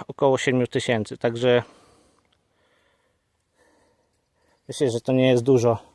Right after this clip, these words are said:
Mówię, głębosz już przepracował około stu hektarów, nawet już może ponad sto. Mówię, spawy, no. Mówię, ja tam nie jestem jakimś żadnym, nie kończyłem szkół typowo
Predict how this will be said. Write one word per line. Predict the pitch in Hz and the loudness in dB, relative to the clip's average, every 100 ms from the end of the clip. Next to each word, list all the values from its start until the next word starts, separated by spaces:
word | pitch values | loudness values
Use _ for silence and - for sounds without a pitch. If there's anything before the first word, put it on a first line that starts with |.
| _ _ _ _ _ | _ _ _ _ _
Mówię, | 123 120 | -2 0
głębosz | 117 131 123 117 - - - _ _ - | 2 2 2 0 -4 -20 -20 _ _ -20
już | - | -10
przepracował | 131 - 123 139 120 113 | -4 0 0 2 0 0
około | - 123 | 0 -2
stu | - - | -2 -6
hektarów, | - 120 - 127 117 - - - _ - _ | -8 -2 2 4 2 -4 -20 -20 _ -20 _
nawet | 131 113 - | -4 -2 -4
już | 113 | -6
może | 123 107 107 | -4 -4 -2
ponad | 127 127 117 | 0 0 -2
sto. | - - 117 - _ _ _ - - - - - - - - - _ _ _ _ _ _ | -4 -4 -4 -6 _ _ _ -20 -20 -20 -20 -14 -6 -4 -4 -8 _ _ _ _ _ _
Mówię, | 120 104 101 | -18 -14 -12
spawy, | - 117 107 | -4 -4 -2
no. | 110 110 _ - | -6 -8 _ -8
Mówię, | 139 127 | 0 2
ja | 123 | 0
tam | - | -2
nie | 127 | 0
jestem | 123 - 117 | 0 0 -2
jakimś | 113 120 107 | -2 -6 -4
żadnym, | 123 113 113 _ - - - - - | -2 -2 -4 _ -20 -20 -20 -20 -6
nie | 135 | -4
kończyłem | - 135 151 127 | -2 0 2 2
szkół | - - 135 - - _ _ _ _ _ _ _ _ _ _ _ _ _ _ _ _ _ _ _ _ _ _ _ _ _ _ _ _ _ _ _ | 0 2 2 2 -10 _ _ _ _ _ _ _ _ _ _ _ _ _ _ _ _ _ _ _ _ _ _ _ _ _ _ _ _ _ _ _
typowo | _ 139 127 123 113 | _ 0 2 0 -4